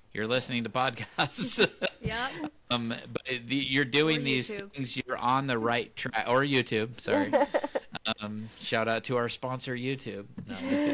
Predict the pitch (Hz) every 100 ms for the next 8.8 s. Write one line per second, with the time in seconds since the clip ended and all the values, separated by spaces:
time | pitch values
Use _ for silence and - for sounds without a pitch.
0 | 277 277 269 269 - - - - - -
1 | 117 113 113 107 135 135 135 135 131 117
2 | 127 131 123 - 147 151 156 156 135 135
3 | 127 127 120 117 - - - 117 113 110
4 | 131 110 - - 156 143 123 107 101 107
5 | - 113 107 147 147 107 95 95 98 110
6 | 113 123 131 - 143 117 107 101 - 123
7 | 120 117 - 107 110 113 110 - 104 98
8 | 139 123 123 104 101 101 101